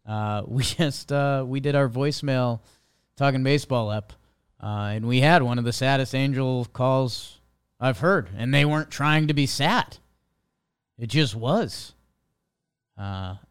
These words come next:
it got all of us pretty good. So, uh, go check that out. Go check out Lorenzo, uh, and his new show, Swamp Donkey Radio. Uh,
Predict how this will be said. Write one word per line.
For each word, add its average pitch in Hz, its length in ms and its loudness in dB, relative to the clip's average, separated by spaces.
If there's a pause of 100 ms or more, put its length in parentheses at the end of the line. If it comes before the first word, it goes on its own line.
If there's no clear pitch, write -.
(120)
it 104 100 -18
got 139 200 0
all 139 220 -2
of 101 100 -4
us 87 200 -10
pretty 104 260 -6
good. 98 300 -6
So, 131 360 2 (680)
uh, 120 240 -2
go 147 260 0
check 180 320 0
that 170 300 8
out. 165 400 4
Go 151 140 0
check 165 280 -2
out 175 200 6
Lorenzo, 165 1080 6 (1040)
uh, 107 280 -2
and 107 180 -4
his 117 380 0
new 117 220 -2
show, 110 340 -4
Swamp 110 340 -8
Donkey 107 320 -6
Radio. 101 520 -6 (600)
Uh, 113 280 -4